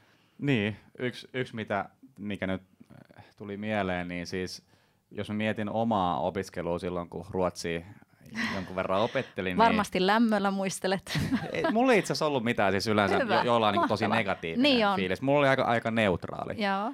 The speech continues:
Speaker 1: Mut jos miettii omaa toimintaa ja millä tavalla opetteli, kuinka paljon käytti aikaa,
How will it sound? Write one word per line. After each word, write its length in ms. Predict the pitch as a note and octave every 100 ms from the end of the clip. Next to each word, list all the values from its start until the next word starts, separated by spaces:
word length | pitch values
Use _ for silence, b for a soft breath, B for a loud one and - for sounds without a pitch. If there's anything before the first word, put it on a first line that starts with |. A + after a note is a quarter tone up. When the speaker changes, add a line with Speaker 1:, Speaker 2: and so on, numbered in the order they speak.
| -
Speaker 1:
Mut 100 | -
jos 100 | -
miettii 360 | A#2+ B2 - B2
omaa 260 | C#3 A#2+
toimintaa 680 | A2 B2+ B2 G2+ F2 E2+ F2+
ja 60 | F2+
millä 200 | G2 G2
tavalla 400 | F#2+ F2 F2 F2
opetteli, 560 | G2 G2 F#2 - F2
kuinka 220 | F2 F2+
paljon 180 | F2 F2
käytti 340 | F2+ E2+ - F#2+
aikaa, 440 | F#2 F2+ E2+ E2+